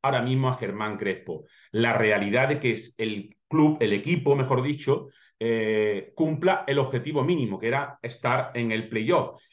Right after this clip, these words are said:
El Córdoba ha caído a la quinta posición, la, la peor desde que ha empezado esta temporada, y eso es lo que le mantiene ahora mismo en una zona de, en la que cumple su meta, ¿no? Con dos puntitos ya solo de ventaja con el Celta B,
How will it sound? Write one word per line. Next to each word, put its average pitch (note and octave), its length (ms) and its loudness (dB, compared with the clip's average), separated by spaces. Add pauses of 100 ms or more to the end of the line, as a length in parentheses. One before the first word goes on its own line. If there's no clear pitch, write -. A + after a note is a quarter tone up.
El G#2 80 -8
Córdoba C3 360 2
ha C3+ 60 -4
caído C#3 240 0
a C3 40 4
la A#2+ 120 0
quinta C#3 540 -2
posición, D#3 720 0 (240)
la, F#2+ 480 -4
la B2 260 2
peor C3+ 280 6
desde B2+ 180 4
que B2 80 -2
ha A#2+ 40 0
empezado B2 600 0
esta B2 260 -6
temporada, C#3 720 0 (300)
y C3 120 -4
eso C#3 180 -2
es D3+ 60 4
lo D3+ 100 4
que C3+ 100 0
le C3+ 120 4
mantiene B2 460 -2
ahora C3+ 120 0
mismo C#3+ 540 -4 (240)
en A#2+ 120 0
una C3 280 2
zona C#3 800 2
de, G#2 720 0 (280)
en B2 140 -2
la A2 100 0
que G#2 120 -2
cumple D3+ 320 4
su B2 180 2
meta, B2+ 400 2
¿no? C#3+ 320 -2
Con A2+ 160 0
dos C3 160 4
puntitos C3+ 320 2
ya C3 100 4
solo C3 240 0
de B2+ 80 0
ventaja C3 460 -2
con G#2+ 160 -6
el G2 300 -6
Celta B2 400 2
B, G3+ 320 2